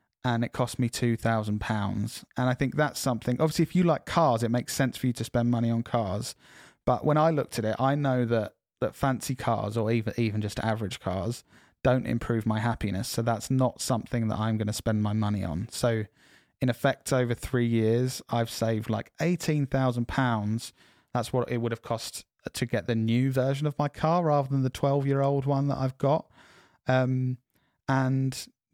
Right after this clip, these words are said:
by doing that, that means that I don't have to earn that eighteen thousand pounds in the next three years to have the level of happiness that I need. Um, for other people, it might be Sky T V, or it might be anything that you're spending money on that actually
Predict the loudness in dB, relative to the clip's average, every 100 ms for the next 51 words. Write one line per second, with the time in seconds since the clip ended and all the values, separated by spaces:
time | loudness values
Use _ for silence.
0 | _ _ 0 2 4 2 4 2 2 0
1 | -4 -2 -2 0 0 0 0 -2 0 2
2 | 2 2 0 -2 -2 0 2 2 2 0
3 | 0 -2 0 -2 0 0 0 0 -2 0
4 | 0 0 -2 -6 -8 -4 -2 -2 -4 -8
5 | -2 0 2 2 0 -2 -6 _ -20 _
6 | -4 0 0 0 0 2 2 2 -2 -2
7 | -4 -2 -2 -2 -6 -12 _ -6 -4 0
8 | 0 0 -4 -8 _ _ -20 _ -2 0
9 | 2 0 -2 0 0 2 0 2 0 0
10 | 0 0 -2 -2 -2 -4 -6 -8 -2 0
11 | 0 0 -2 0 0 2 2 2 2 2
12 | 2 0 0 0 0 2 0 2 0 2
13 | 0 0 -2 0 0 0 2 2 2 2
14 | 2 0 0 -4 -4 -2 0 -2